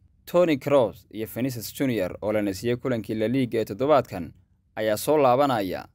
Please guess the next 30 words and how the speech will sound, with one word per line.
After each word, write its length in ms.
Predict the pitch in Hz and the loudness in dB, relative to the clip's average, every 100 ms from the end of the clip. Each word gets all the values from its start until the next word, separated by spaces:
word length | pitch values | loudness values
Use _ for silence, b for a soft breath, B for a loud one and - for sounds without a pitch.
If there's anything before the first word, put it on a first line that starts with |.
| _ _ - | _ _ -2
Macallin 340 | 131 127 131 | 4 4 4
Carlo 320 | 120 160 147 127 | 2 2 4 2
Ancelotti 680 | 113 - 117 135 131 95 - _ - | 0 -2 0 2 0 -6 -10 _ -10
ayaa 260 | 101 110 104 | -2 0 2
la 120 | 98 | 0
filayaa 540 | - 143 113 98 67 - | 0 0 2 0 -2 -8
inuu 160 | 113 104 | -8 -6
isbeddel 520 | 98 - 101 101 98 | -6 -6 -4 -4 -4
ku 120 | 98 | -6
sameeyo 400 | 127 113 101 104 | -6 -4 -2 -2
shaxdii 380 | 107 139 127 123 | 0 -2 -2 0
uu 80 | 110 | 0
lugtii 340 | 120 143 - 127 | 0 -4 -2 -2
hore 320 | 95 76 55 | 0 -4 -6
kaga 240 | 92 113 113 101 | -4 0 0 0
adkaaday 360 | 107 101 101 | -4 -4 -4
Blues. 480 | 95 101 131 95 - _ _ _ | -4 0 0 0 -6 _ _ _
Camavinga 720 | - 143 131 - 165 123 82 - - | -4 0 0 0 0 0 -2 -8 -2
ayaa 200 | 139 139 | 2 2
mar 160 | 170 175 | 0 -2
kale 220 | 143 139 | -2 -2
difaaca 400 | 123 - 127 101 | -2 2 2 2
bidix 260 | 104 127 120 | -2 -4 0
dheeli 280 | 127 127 101 | 0 0 0
doona, 360 | 92 85 - - - | -2 -4 -8 -12 -10
halka 260 | 104 110 101 | -8 -6 -10
Kroos, 540 | - 123 98 - - _ - | 0 2 2 -2 -20 _ -4
Modric 480 | 120 131 101 87 - _ _ - | 2 2 0 -4 -10 _ _ -4
iyo 160 | 135 147 | 0 2
Valverde 720 | 127 117 131 135 104 73 | 2 2 0 0 -4 -10